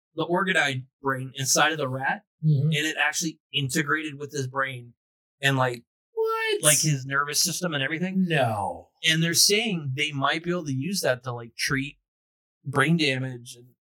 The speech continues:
Speaker 1: and crap.
Speaker 2: Wow.
Speaker 1: Yeah.
Speaker 2: Well, we know stem cells can be used for that purpose. You can make them be whatever they need to be.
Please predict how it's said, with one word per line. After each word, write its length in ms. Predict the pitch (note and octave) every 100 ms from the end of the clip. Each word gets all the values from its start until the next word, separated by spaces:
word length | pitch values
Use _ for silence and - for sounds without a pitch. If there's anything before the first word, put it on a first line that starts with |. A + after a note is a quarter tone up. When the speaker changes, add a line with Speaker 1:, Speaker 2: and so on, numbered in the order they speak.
| -
Speaker 1:
and 160 | C3 B2
crap. 160 | C3
Speaker 2:
Wow. 760 | - - - - - - - - -
Speaker 1:
Yeah. 100 | C#3+ F3 D#3+ C3+ A#2 - - _ - E3
Speaker 2:
Well, 100 | F3
we 140 | G#3+
know 200 | C4 C#4+
stem 320 | C4 A3+ A3
cells 340 | G#3 F3 D#3 -
can 100 | C#3+
be 80 | C3+
used 480 | C3+ D3 C#3 A#2+
for 380 | - - D#3 C#3
that 240 | A#2+ A#2 -
purpose. 420 | C3+ G#2 - -
You 60 | A#2+
can 280 | C#3 A#2 A#2
make 300 | C3+ D3+ B2+
them 200 | B2 G#2+
be 220 | B2+ A#2+
whatever 300 | A2 A#2 A#2
they 160 | G#2+ G#2+
need 220 | B2+ A#2+
to 60 | -
be. 320 | - _ _